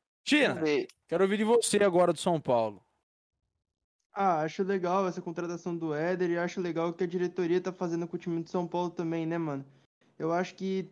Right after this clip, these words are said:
Speaker 3: todas as carniças que voltaram aí, o São Paulo já, já se livrou também. Eu não, vou até perguntar pro Bueno, São Paulo já emprestou o Everton Felipe também?
Speaker 2: Eu acho que ainda não.
Speaker 3: O cara
Speaker 2: Eu
Speaker 3: já
Speaker 2: acho.
Speaker 3: voltou pro São Paulo tirando foto, já se achando, já no resort de novo.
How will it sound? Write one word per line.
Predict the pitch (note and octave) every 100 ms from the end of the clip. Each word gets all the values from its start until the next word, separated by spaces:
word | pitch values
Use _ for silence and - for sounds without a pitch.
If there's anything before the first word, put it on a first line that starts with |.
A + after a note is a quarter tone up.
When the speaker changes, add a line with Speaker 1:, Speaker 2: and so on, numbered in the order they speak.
| -
Speaker 3:
todas | G3+
as | A#3 A#3
carniças | A#3 G#3+ F#3 G3 G3 F#3
que | F3
voltaram | F#3 F3 D#3+ D#3+ E3+ E3 D3+
aí, | D3+
o | F3+
São | G#3 G3
Paulo | F#3+ F#3 G3
já, | F#3+ F#3 F3+ F3 E3
já | D#3+ E3+ E3+
se | F#3+
livrou | G3 D#3 D#3 D3+
também. | D3+ C#3+ C3+ B2+ - _ _
Eu | F3
não, | G#3 A3+ A3 F#3
vou | G3
até | G#3+ A3
perguntar | A#3+ A#3+ A3
pro | A#3+
Bueno, | G#3 G3 F#3 G3
São | F3+ G3
Paulo | G3+ A#3
já | A#3+
emprestou | A3 G#3 G3+ G3+ F#3+ F3+ E3+
o | E3
Everton | E3 E3 E3
Felipe | D#3+ D#3+ D#3 D#3+
também? | D#3 D3 F#3 C4 - _ _ _ _ _ _ _
Speaker 2:
Eu | C3 C#3+
acho | C3+ -
que | D3+
ainda | C#3+ D3 D#3+
não. | G2+ - _ _ _ _ _ _ _ _ _ _ _ _
Speaker 3:
O | C#3
cara | F3 G#3
Speaker 2:
Eu | A3
Speaker 3:
já | A3+
Speaker 2:
acho. | A3+
Speaker 3:
voltou | G#3 A3
pro | G#3+ C4+
São | B3+ A3+
Paulo | G3+ A3+
tirando | B3 A3+ A#3+ A3+
foto, | - E3+ G3 A#3+ A#3+
já | G3 F#3+ G3+ G3+ F#3+ F#3 E3 E3+
se | G#3
achando, | G3 F#3 F#3 G#3 G3
já | F#3
no | G#3
resort | A3 G3 E3+ F#3 F3+ E3
de | E3+
novo. | D#3+ D#3 C#3+ C3+